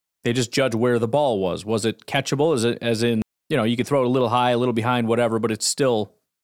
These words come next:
still pretty much on the money. And on target is right in stride, right? Minimum one hundred pass attempts is what I have this set to.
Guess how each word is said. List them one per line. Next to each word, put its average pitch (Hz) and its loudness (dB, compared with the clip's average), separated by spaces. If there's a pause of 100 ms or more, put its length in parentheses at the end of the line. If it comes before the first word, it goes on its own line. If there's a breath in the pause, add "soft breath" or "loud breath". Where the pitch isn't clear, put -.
(100)
still 160 0
pretty 143 0
much 113 0
on 110 0
the 104 -2
money. 110 0 (280 soft breath)
And 143 0
on 156 2
target 139 0
is 104 -2
right 117 0
in 107 -6
stride, 90 -6 (120)
right? 135 -2 (520)
Minimum 170 2
one 160 2
hundred 147 0
pass 131 0
attempts 98 -6
is 104 -14
what 110 -2
I 104 0
have 113 -2
this 104 -8
set 107 -4
to. 87 -14